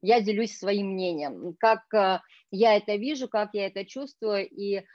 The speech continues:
как я позиционирую нашу компанию, когда я рассказываю о ней.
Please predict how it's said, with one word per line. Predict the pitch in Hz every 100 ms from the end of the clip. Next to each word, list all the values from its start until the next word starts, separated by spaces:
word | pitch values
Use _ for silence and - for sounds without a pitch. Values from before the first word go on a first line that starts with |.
| _ -
как | 190 185 180 180 170 175 240 233
я | 220 214
позиционирую | 208 180 180 - 196 214 202 185
нашу | 196 185
компанию, | - 180 220 226 214
когда | 190 180 202
я | 190
рассказываю | 180 - 190 180 160 160
о | 156
ней. | 156 151 117